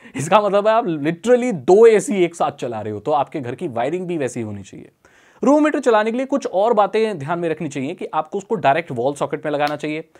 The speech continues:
कोई एक्सटेंशन कॉर्ड इस्तेमाल नहीं करनी चाहिए। आप जिस भी वॉल सॉकेट में लगा रहे हैं, make sure वो सोलह एम्पियर से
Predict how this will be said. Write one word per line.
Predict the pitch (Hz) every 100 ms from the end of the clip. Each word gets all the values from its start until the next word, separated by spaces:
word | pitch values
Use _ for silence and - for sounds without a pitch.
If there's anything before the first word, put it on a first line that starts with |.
| _
कोई | 185 180
एक्सटेंशन | - - 156 151 170
कॉर्ड | 143 143
इस्तेमाल | 139 - 139 131 147
नहीं | 110 117 156
करनी | 123 107
चाहिए। | 92 - - _ _ _ -
आप | 208 170
जिस | 196 220
भी |
वॉल | 277 214
सॉकेट | 196 190 180
में | 165
लगा | 143 135
रहे | 147
हैं, | 175
make | 156 170 196
sure | 185
वो | 170 180
सोलह | - 180 202 214 180
एम्पियर | 180 175 190 180
से | 185 202